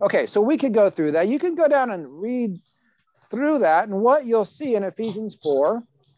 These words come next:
is that there's do's and don'ts, and then there's how to's and how not to. Okay, 'cause you, you could, you know, be a Pharisee.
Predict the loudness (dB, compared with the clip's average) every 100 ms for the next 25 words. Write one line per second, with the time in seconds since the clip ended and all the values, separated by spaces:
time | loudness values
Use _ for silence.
0 | _ _ _ -2 0 4 4 2 4 6
1 | 6 4 0 0 0 -2 -6 -8 -6 -4
2 | -6 -4 -4 -2 0 0 -2 -6 -6 -4
3 | -6 -8 -12 -20 _ _ _ _ _ _
4 | _ _ _ _ _ _ -10 0 2 4
5 | 4 4 0 -2 -4 -2 0 0 0 -4
6 | _ _ _ _ -10 -6 -6 -10 -8 0
7 | 0 2 0 0 -2 -10 -14